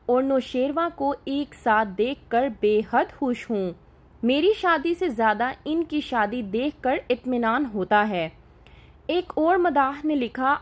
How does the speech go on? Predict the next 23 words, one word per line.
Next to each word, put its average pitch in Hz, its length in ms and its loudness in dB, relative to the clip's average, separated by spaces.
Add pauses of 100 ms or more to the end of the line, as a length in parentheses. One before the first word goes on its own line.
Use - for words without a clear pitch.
(120)
"आखिरकार 269 640 0
दानिश 233 420 0
तैमूर 233 460 -2
को 233 300 4
ड्रामा 220 440 0
सीरियल 311 560 -2
में 285 300 -4
अपनी 262 280 -4
मोहब्बत 226 640 -2
मिल 247 260 2
गई 196 260 2
है।" 170 320 -2 (800)
जानिसार 311 640 4
के 415 180 2
एक 320 420 -4
और 294 180 4
मदाह 254 440 2
ने 254 120 0
लिखा 233 520 0 (440)
कि 339 60 4
ये 349 220 2
हिबा 285 320 2
बुखारी 254 640 0